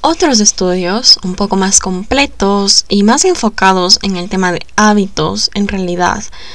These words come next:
hicieron nuevas investigaciones con nuevos participantes y ya se enfocaron en las rutinas, en acciones específicas, y encontraron que sí puede ser un mínimo de tres semanas o veintiún días,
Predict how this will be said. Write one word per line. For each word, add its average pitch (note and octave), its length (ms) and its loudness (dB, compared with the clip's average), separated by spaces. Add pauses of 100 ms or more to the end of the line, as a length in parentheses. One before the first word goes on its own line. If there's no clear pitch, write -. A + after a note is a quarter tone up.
(680)
hicieron A#3+ 560 2
nuevas F3+ 180 2
investigaciones F#3+ 920 2
con - 140 -6
nuevos F3 180 -4
participantes G3+ 1120 2 (160)
y A#3 160 2
ya C#4 160 2
se E4+ 100 2
enfocaron G#3+ 680 2 (200)
en G3+ 200 0
las F3 160 -6
rutinas, F#3+ 840 2 (440)
en F#3 200 0
acciones G3+ 580 4
específicas, F#3 960 0 (540)
y C#4+ 60 -4
encontraron A3+ 520 4
que G#3+ 140 0
sí G3+ 260 4
puede G3 240 0
ser G3+ 180 0
un F#3 200 2
mínimo G#3 600 4 (200)
de F3+ 480 -2
tres E3+ 180 -2
semanas G3 500 4
o F3 60 0
veintiún F3+ 380 0
días, F#3 440 0